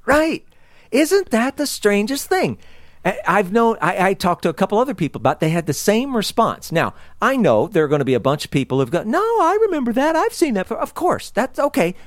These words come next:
But isn't it funny that something like this can show up, and as many times as you think you've read something or you've studied or this or that or whatever,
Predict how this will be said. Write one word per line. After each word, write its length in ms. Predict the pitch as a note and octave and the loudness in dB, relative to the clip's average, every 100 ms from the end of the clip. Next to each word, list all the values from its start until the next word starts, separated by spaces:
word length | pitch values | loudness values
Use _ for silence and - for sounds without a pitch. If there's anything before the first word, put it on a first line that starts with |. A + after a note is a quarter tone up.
| - - - - - | -20 -20 -20 -12 -6
But 160 | F#3+ | -6
isn't 340 | F#3 G#3+ A#3 C4 | 0 0 0 -2
it 140 | B3 | -2
funny 480 | - G#3 F3 A2 A2 - - - | -2 -2 0 -2 -6 -12 -20 -6
that 140 | D3 - | -6 -2
something 420 | - G#3 G#3+ F#3+ | -2 -2 -2 -2
like 340 | D#3+ F3 E3 | -2 -2 -2
this 260 | D#3+ D3+ - | -2 -2 -2
can 160 | - C3 | -6 -6
show 300 | - E3+ D3+ | -2 0 2
up, 200 | A#2+ - - - - | 0 -4 -20 -10 -4
and 140 | D3 | -2
as 120 | C3 | -2
many 260 | C3+ D3+ G#3 | -2 -2 -2
times 360 | G3 D#3+ E3 D3 | -4 -4 -4 -4
as 140 | A#2+ | -4
you 100 | A#2 | -4
think 320 | - C#3+ C#3+ | -2 -4 -2
you've 160 | B2+ G2+ | -6 -2
read 280 | G#2 C3+ C3 | 0 0 0
something 380 | C#3+ C#3 D3 A#2 | -6 -6 -6 -4
or 60 | |
you've 220 | F2 E2 | -4 -6
studied 580 | - - D3 D3+ D3+ D3 | -8 -2 0 2 0 -2
or 80 | A2+ | -2
this 200 | C#3 C#3 | -4 -4
or 40 | |
that 120 | D3+ D3+ | -2 0
or 20 | |
whatever, 180 | D#3+ | -2